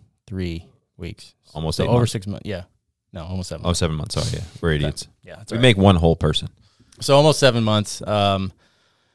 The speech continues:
Speaker 1: and you live in the dorm, the dorms, uh, during the week.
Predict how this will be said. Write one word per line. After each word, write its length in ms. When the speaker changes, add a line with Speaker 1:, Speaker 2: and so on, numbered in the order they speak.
Speaker 1:
and 480
you 680
live 440
in 360
the 80
dorm, 400
the 80
dorms, 680
uh, 380
during 340
the 80
week. 400